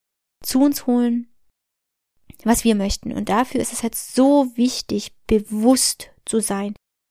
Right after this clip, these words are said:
mit jeder Wahrnehmung, ja, die dir einfach zur Verfügung steht. Also nicht nur sehen, hören, schmecken, anfassen oder so, sondern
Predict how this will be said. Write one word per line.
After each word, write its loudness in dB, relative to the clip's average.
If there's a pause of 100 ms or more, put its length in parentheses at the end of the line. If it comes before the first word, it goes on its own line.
(100)
mit 2
jeder 4 (140)
Wahrnehmung, 2 (1200)
ja, 2 (160)
die -4
dir 2
einfach -2
zur -2
Verfügung -2
steht. -4
Also -6
nicht -6
nur -4 (420)
sehen, 4
hören, 2
schmecken, -4 (160)
anfassen -2
oder 0
so, -2
sondern -4